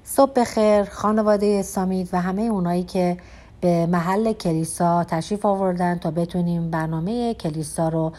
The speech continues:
در کنار هم تماشا کنیم. همینطور که داشتم خودم رو برای پیام امروز آماده می‌کردم،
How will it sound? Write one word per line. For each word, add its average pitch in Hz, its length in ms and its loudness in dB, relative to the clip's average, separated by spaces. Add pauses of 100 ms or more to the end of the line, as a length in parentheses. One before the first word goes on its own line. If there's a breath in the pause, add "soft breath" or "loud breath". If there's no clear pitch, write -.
(220 loud breath)
در 165 160 0
کنار 175 460 0
هم 160 460 -4 (100)
تماشا 147 480 -4
کنیم. 139 340 -12 (720)
همینطور 320 380 0
که 247 160 0
داشتم 214 480 2
خودم 202 320 0
رو 185 200 0
برای 180 420 0
پیام 180 440 -2
امروز 160 500 -4
آماده 190 340 -2
می‌کردم، 208 560 0